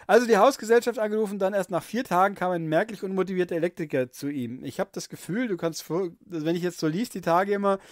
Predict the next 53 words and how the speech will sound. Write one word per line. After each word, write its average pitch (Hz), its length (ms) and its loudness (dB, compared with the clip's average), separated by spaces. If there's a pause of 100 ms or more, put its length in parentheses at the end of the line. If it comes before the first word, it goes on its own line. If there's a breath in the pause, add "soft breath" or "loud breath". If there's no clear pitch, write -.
(180 loud breath)
kann 139 160 -6
schon 143 160 0
sein, 185 160 2
dass 147 140 -2
es 147 100 -4
nur 160 240 0
vier 139 180 -2
Tage 147 320 -2
waren. 104 240 -10 (960)
Das 120 140 -12
ist 151 160 -12
sogar 151 340 2 (140)
ganz 147 200 -6
schön 131 100 -12
schnell 156 280 -4
anscheinend. 113 440 -10 (1160 soft breath)
Klar, 196 280 4
sein 233 240 4
Job, 226 260 0
meint 208 180 0
er, 208 100 0
macht 202 180 -4
ihm 170 100 -4
auch 220 160 4
auf 226 140 -2
keinen 208 260 -2
Spaß, 180 360 0
aber 170 60 0
der 156 100 4
Mann 156 240 -2
tobte 160 500 0
ja 123 420 2
also 131 460 -8
richtig 123 500 -10
irgendwie. 113 320 -14
Gereizt 160 400 -2
und 196 80 -8
genervt 165 380 -2
ging 156 100 -8
er 139 80 -2
an 127 80 -4
die 131 80 -2
Arbeit, 233 440 2
dann 139 120 -2
dürfte 175 300 2
ihm 156 100 2
auch 143 100 0
noch 143 140 -4
so 135 80 -10
ein 135 80 -10
Drecksverkehr 185 480 0
rechnen. 185 340 -2
Schön, 214 280 -2